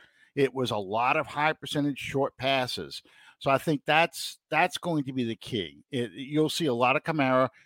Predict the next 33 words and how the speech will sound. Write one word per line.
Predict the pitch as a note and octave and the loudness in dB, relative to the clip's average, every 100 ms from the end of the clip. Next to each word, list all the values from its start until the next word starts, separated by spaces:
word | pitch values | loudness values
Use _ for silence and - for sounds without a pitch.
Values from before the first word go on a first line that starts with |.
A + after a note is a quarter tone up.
| _ | _
another | A2 A2 B2+ D#3 | -2 2 4 4
undrafted | D#3 C#3 D3 D3 D3 C3 | 4 2 2 2 0 -8
free | D3+ C3+ | -4 -2
agent, | C3 C3+ C#3 C3+ A#2 | 0 0 -2 -2 -2
uh, | A2 | -4
Tony | - A#2+ C3+ | 0 2 2
Jones | A#2+ C#3+ C3+ C3+ C3+ | 2 4 4 4 2
from | - A#2 | -2 -4
Notre | A2+ C#3 | -2 -2
Dame. | C3+ C3 B2 A#2+ - - _ | 0 0 0 -2 -6 -20 _
You're | B2 B2+ | 0 0
gonna | A#2 | 2
see | C3+ | 0
a | A#2 | 2
lot | A2+ B2 | 2 0
of | |
him. | G#2 B2 D#2 - _ _ _ _ | 2 2 0 -6 _ _ _ _
Uh, | G#2+ G2+ G2 A#2+ | 2 2 2 4
they're | C3+ | 4
just | D3 E3 - | 4 0 -2
gonna | D3+ | -2
try | C3+ D3 | 0 0
and | A2 G#2 | 2 2
run | A#2+ E3+ | 2 2
the | |
ball | D#3 C#3+ C#3 C#3 B2 | 2 4 4 4 2
and | G#2+ G2 | -4 -2
run | B2+ E3+ | 0 0
the | |
ball | C#3+ C3 B2+ B2+ A2+ | 0 2 4 2 0
on | A2 | -2
you | G#2+ D3 | 0 0
guys, | C#3 B2 A2 G#2 F#2+ | 2 4 2 0 -4